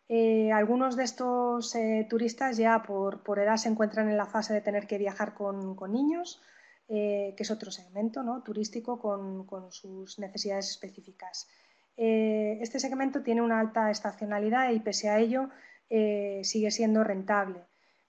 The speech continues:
Las preferencias de, de los niños, obviamente, pues, determinan mucho la, la elección del destino y del, eh, del alojamiento.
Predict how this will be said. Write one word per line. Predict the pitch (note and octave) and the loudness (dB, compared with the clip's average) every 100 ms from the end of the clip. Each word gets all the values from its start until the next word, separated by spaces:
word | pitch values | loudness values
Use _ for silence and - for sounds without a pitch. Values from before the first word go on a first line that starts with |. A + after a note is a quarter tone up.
| _ | _
Las | A#3 G#3+ | 0 0
preferencias | A3 A3 A3+ A3+ A#3 B3 A#3 | 0 -2 0 0 0 0 0
de, | A#3+ A#3+ A#3+ A#3+ | -2 0 0 -2
de | A#3 A#3+ | -2 -2
los | A#3 | -2
niños, | B3 B3+ B3+ A#3 | -2 -4 -4 -2
obviamente, | A3 A3+ A#3+ A#3 G#3+ | 0 2 0 -2 -4
pues, | G3 G3 G3 F#3+ F#3+ F#3+ G#3 | -8 -8 -6 -6 -6 -10 -10
determinan | G3+ G3+ G#3 A3 A3+ | -6 -4 0 0 2
mucho | A#3 B3 - | 0 -2 -4
la, | G#3 G3 F#3+ F#3 F#3 F#3 - _ - | -2 -2 -2 -4 -10 -16 -20 _ -6
la | G3+ | -2
elección | G3 G3 A3+ A3+ | -2 -4 0 2
del | A#3 | 2
destino | A3+ A3 - C4+ B3+ C4 C4+ - _ | 2 0 0 -4 -2 -4 -8 -18 _
y | A3 | -2
del, | G#3 G3 F#3+ | 0 0 -2
eh, | F#3+ F#3 F#3 | -2 -6 -8
del | F#3+ G3 | -6 -4
alojamiento. | F#3+ F#3+ - G3 G3+ F#3 - | -2 -4 -6 -6 -6 -6 -12